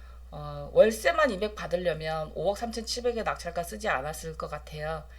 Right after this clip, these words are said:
본인이 들어가서 직영을 하려고, 제 생각에 제가 편의점 임장하면서 보니까 잘 되는 편의점들은 한 달에 한 이천 정도 찍더라고요. 근데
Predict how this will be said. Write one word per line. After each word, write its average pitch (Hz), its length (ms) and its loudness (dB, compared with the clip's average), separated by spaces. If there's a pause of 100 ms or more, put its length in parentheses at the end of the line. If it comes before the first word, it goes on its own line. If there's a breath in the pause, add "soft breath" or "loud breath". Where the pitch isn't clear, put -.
(300 loud breath)
본인이 190 480 -6
들어가서 160 580 2
직영을 254 460 8
하려고, 156 640 0 (340 loud breath)
제 247 220 10
생각에 233 760 0
제가 185 480 6
편의점 311 380 2
임장하면서 196 580 0
보니까 156 440 -4
잘 175 220 0
되는 262 260 4
편의점들은 185 640 -2
한 214 120 -8
달에 196 180 2
한 175 120 -4
이천 254 300 0
정도 180 260 -6
찍더라고요. 165 640 0
근데 190 380 -2